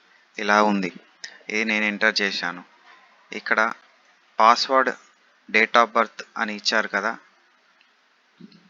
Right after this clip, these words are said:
ఇక్కడ ఫస్ట్ బాక్స్‌లో మీ యొక్క date of birth అంటే మీరు పుట్టిన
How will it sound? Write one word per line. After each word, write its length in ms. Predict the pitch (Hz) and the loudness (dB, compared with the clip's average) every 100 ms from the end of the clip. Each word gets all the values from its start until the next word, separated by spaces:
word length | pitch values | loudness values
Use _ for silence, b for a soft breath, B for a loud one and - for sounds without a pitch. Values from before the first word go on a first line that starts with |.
| _ _ | _ _
ఇక్కడ 260 | 113 - 113 110 | -10 -2 0 0
ఫస్ట్ 380 | - 110 - 135 | 0 0 0 0
బాక్స్‌లో 520 | 131 120 - 113 117 135 _ _ _ B B B 110 | 2 2 0 -4 -4 -6 _ _ _ B B B -10
మీ 160 | 113 | -6
యొక్క 300 | 113 113 - 113 | -4 -6 -4 -2
date 300 | 101 113 123 | 2 2 4
of 140 | 123 | 0
birth 420 | 113 113 104 _ 107 98 - | 2 -2 -4 _ -18 -16 -16
అంటే 220 | 110 110 117 | -8 -4 -4
మీరు 300 | 113 110 101 | -4 -6 -8
పుట్టిన 400 | - 113 - 127 | -14 -12 -6 -2